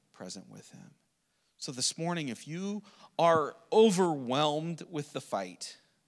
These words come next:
if it's just been going on too long with too little help, eat something, drink something, rest.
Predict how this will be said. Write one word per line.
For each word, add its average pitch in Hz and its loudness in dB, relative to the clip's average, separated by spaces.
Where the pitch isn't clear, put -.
if 156 -8
it's 160 -6
just 175 -4
been 170 -4
going 165 -2
on 135 -2
too 190 -4
long 170 -4
with 135 -8
too - -12
little 151 -4
help, 95 -8
eat 104 -10
something, - -12
drink 110 -10
something, - -10
rest. - -8